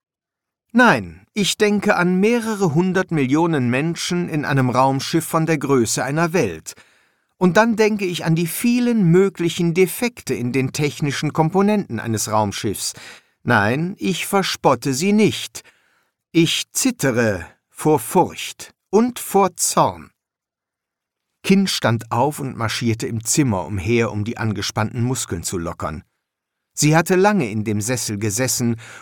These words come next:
und sich einen ausführlichen Videobericht über das Innere der Scheibe angesehen. Deutlich erinnerte sie sich an die Erdbebenmaschinen.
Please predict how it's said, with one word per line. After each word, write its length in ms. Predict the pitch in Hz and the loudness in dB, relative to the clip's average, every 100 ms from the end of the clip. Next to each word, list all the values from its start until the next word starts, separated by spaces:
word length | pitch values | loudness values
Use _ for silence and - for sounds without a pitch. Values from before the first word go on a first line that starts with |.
| - | -4
und 180 | 139 - | -2 0
sich 260 | 147 - | -2 -2
einen 300 | 143 127 127 | -2 -2 -2
ausführlichen 920 | 170 190 - - 160 147 143 131 120 | -2 -2 -2 0 2 2 0 -2 -2
Videobericht 800 | 147 165 110 101 95 110 127 - | -2 -2 0 0 0 -2 -4 -8
über 160 | 104 107 | -6 -4
das 200 | 107 - | -4 -4
Innere 340 | 147 113 95 | -2 -2 -2
der 100 | 110 | -4
Scheibe 400 | 117 147 139 110 | -4 -2 -4 -6
angesehen. 680 | - 78 - - 87 71 65 _ _ _ _ _ _ _ | -10 -12 -8 -6 -6 -8 -14 _ _ _ _ _ _ _
Deutlich 640 | 127 131 131 117 120 117 - | 2 4 2 0 0 -2 -6
erinnerte 560 | 110 - 127 113 120 107 | -8 -4 -2 -2 -2 -4
sie 160 | 107 | -4
sich 280 | 107 131 - | -4 -6 -4
an 140 | 104 | -4
die 240 | 101 104 - | -4 -4 -2
Erdbebenmaschinen. 1500 | 165 175 - 95 87 82 90 90 90 - 113 101 90 87 | -2 -4 -8 -6 -6 -6 -6 -6 -6 -2 0 0 -2 -8